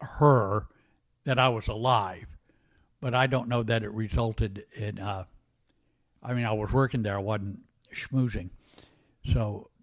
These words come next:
that, that probably helped a little bit at times when she,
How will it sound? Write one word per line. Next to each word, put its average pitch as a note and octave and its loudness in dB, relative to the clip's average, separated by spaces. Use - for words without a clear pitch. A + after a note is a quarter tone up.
that, C3+ 0
that C3 0
probably A2 0
helped A2 -6
a A#2 -6
little G#2+ -6
bit A2 -4
at B2+ -2
times B2 -2
when D#3+ 2
she, D3+ -6